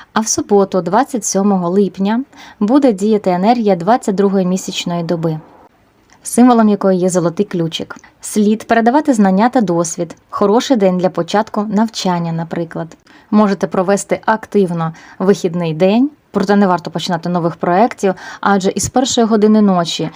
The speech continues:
із сімнадцяти хвилин і до двадцятої години вечора, двадцяти трьох хвилин, практично весь день місяць буде без курсу. Тож це хороший період просто відпочити, насолоджуватися життям, проявляти, е, свою силу волі та лідерські якості.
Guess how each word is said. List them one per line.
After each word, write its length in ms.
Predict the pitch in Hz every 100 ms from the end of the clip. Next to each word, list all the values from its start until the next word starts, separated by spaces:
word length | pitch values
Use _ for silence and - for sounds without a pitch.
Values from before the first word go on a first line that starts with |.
| -
із 120 | 185 -
сімнадцяти 420 | 196 185 - 180
хвилин 400 | - 185 220 220
і 120 | 190 185
до 160 | 208
двадцятої 720 | 202 190 196 - 190 175 165
години 540 | 165 180 175 196 170 165 - -
вечора, 520 | 170 196 185 - 165
двадцяти 420 | 165 180 - -
трьох 280 | 160 190 202
хвилин, 320 | - 185 226
практично 560 | 220 170 190 180 180 180
весь 260 | 175 180 165
день 320 | 185 214 185
місяць 280 | 185 190 170
буде 280 | 185 170
без 340 | 165 190 190 -
курсу. 540 | - 170 185 - 247 - - -
Тож 160 | 202 -
це 140 | 247
хороший 480 | - 220 214 - 196
період 300 | 233 262 220
просто 440 | 202 214 - 175 165 220
відпочити, 720 | 226 220 185 185 269 285 214
насолоджуватися 840 | 180 - 190 170 170 160 170 -
життям, 500 | 175 196 - 269 277 - - - - -
проявляти, 760 | 190 190 196 226 254 214 202 - - -
е, 120 | 175
свою 500 | 170 185 190 202 180
силу 320 | 165 208 180
волі 280 | 165 202 226
та 140 | - 170
лідерські 480 | 185 185 - -
якості. 640 | 175 175 165 165 165 - 180